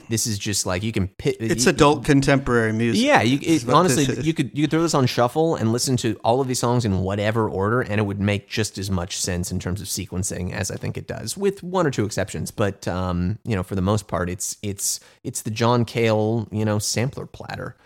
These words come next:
Speaker 1: to use a, a turn of phrase that I always love to, uh, love to drop. And there's no more appropriate, uh, place than Walking on Locusts.
Speaker 2: I just want to point out that the first lines in Walk, in, uh, So What are,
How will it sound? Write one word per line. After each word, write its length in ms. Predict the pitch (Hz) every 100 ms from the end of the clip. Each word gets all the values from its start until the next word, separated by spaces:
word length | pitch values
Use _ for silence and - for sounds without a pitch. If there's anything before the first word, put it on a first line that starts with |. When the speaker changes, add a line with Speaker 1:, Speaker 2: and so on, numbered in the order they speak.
| - - _
Speaker 1:
to 80 | -
use 240 | 98 92 95
a, 180 | 90 -
a 260 | 98 95
turn 160 | - 104
of 80 | 92
phrase 240 | - 92
that 80 | -
I 140 | 95
always 180 | 92 101
love 220 | 104 92
to, 340 | - 92 98 123 -
uh, 260 | 101 98 -
love 220 | 104 95
to 80 | -
drop. 420 | 80 80 - - - - -
And 240 | 95 90 -
there's 400 | - - - 104
no 140 | 110 113
more 180 | 110 104
appropriate, 720 | - 104 82 - - - - -
uh, 160 | 90
place 460 | 87 - 98 - -
than 540 | - 92 82 82 87 -
Walking 300 | 95 87 95
on 80 | 98
Locusts. 520 | - - - - - - - -
Speaker 2:
I 80 | 143
just 240 | 143 185
want 140 | 214 196
to 40 |
point 240 | - 175 160
out 240 | 151 -
that 120 | 139
the 80 | 147
first 420 | - 147 139 139
lines 420 | 127 123 127 120
in 320 | 135 127 127 120
Walk, 300 | 123 123 -
in, 340 | 131 127 120
uh, 340 | 117 117 113 -
So 340 | - 151 131
What 320 | 117 120 120
are, 300 | 123 117 110